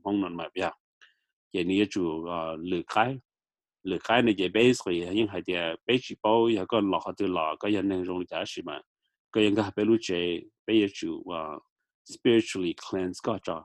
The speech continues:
nè, ok, cái có lò nó là có thì lý cho tao, ờ, tây giả phê cho lò cho bây lúc lúc chế nè, nè, ok. Vậy thầu có muốn, ờ, lựa khai thằng này, vậy có, ờ, cho lò vậy, đó là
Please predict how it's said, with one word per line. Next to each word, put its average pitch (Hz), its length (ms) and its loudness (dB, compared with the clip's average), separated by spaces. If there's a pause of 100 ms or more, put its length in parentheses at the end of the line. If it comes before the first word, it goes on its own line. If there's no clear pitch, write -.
(120)
nè, 87 140 -8
ok, - 160 -14
cái 98 360 -8
có 104 140 0
lò 85 340 0
nó 85 180 -6
là 82 160 -8
có 90 240 -2 (480)
thì 107 40 0
lý 92 200 0
cho 107 180 4 (160)
tao, 85 360 -4
ờ, 78 480 -12 (180)
tây 107 140 2
giả 80 140 0 (160)
phê 80 200 -6
cho 98 80 -8
lò 82 180 -8
cho 90 120 -6
bây 95 140 -8
lúc 104 140 -2 (120)
lúc 101 120 -6
chế 80 160 -10 (400)
nè, 87 60 -8
nè, 98 120 -2
ok. 95 300 -8 (760)
Vậy 90 160 -2 (200)
thầu 85 140 -4
có 117 180 4
muốn, 113 380 4 (220)
ờ, 87 360 -2
lựa 90 240 -4
khai 113 220 2
thằng 95 160 -2
này, 90 320 -2 (200)
vậy 85 140 -4
có, 104 180 0 (640)
ờ, 82 500 -6 (200)
cho 110 140 6
lò 92 240 4
vậy, 82 120 -2
đó 107 340 2 (100)
là 85 280 -4